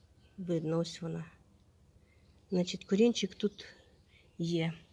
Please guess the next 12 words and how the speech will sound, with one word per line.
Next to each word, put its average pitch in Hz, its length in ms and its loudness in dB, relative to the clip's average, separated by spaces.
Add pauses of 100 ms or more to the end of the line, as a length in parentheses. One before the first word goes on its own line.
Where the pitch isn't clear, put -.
(640)
Ну, 202 240 2
зараз 190 400 2
ми 190 100 6
її 185 140 4
турбувати 185 560 0
не 185 140 8
будемо, 202 460 4
нехай 180 320 4
вона, 170 340 2 (340)
як 170 160 -2
тільки 196 360 2
з'явиться 175 680 0